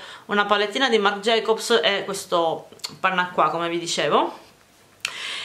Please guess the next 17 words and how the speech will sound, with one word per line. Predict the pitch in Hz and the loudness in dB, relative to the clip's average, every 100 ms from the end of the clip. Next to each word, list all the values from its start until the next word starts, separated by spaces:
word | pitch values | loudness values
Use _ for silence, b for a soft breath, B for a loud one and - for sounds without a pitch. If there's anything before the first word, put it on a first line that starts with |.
| B - | B 0
E | 226 220 | 4 4
comunque | - 427 285 240 | 4 4 4 4
dicevo | 311 403 262 247 | 4 4 4 2
che | 302 | 2
in | |
realtà | 370 392 269 | 0 2 0
c'era | 320 302 | 2 0
una | 220 | 0
cosa | 226 240 | -2 -4
che | 220 | 0
volevo | 220 220 | 4 4
prendere | 220 220 214 196 | 2 0 0 0
da | 170 | 0
Sephora, | - 175 175 208 214 | 0 -2 0 0 0
però | 214 392 247 | 2 4 4
rimandavo | 226 220 208 190 190 | 4 2 2 0 0
sempre. | 196 160 180 202 185 156 | -2 -2 -2 -2 -2 -4